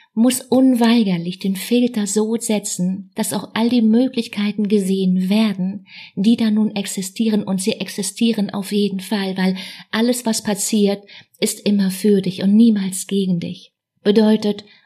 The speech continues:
analog zur Pechsträhne gehen wir, gehe ich im N L P davon aus, dass jeder, dass jeder, also auch du, dein R S so programmieren kannst,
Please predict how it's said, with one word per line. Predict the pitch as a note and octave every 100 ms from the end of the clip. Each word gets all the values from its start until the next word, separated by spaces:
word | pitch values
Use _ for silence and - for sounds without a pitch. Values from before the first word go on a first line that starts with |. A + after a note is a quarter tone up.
| _
analog | G#3+ A3+ A3 C4 C4+
zur | - A#3
Pechsträhne | A3 B3+ D4 - - F#3 F3 F3+
gehen | F#3+ G3+ G3
wir, | A3+ B3 G3
gehe | F3+ F#3
ich | A3+ G#3
im |
N | G#3 F#3
L | F#3
P | F#3 A3
davon | G#3+ G3 F#3
aus, | F#3+ G3+ G#3 G#3
dass | F#3+ F#3+ F#3
jeder, | F#3+ G3 A#3+ A3+ F#3 G3+ - _ _ -
dass | G3 G3 F#3+
jeder, | G#3 A#3+ G3+ G3
also | F#3+ G#3
auch | - F#3
du, | - A3 G#3 G3
dein | G3+ G3+ G#3+
R | - G3+ F#3+ -
S | F#3 -
so | - F3+ G#3
programmieren | G#3+ G#3+ G3+ F#3+ G3 F#3 F3+
kannst, | F#3 G#3 F#3 F#3+ -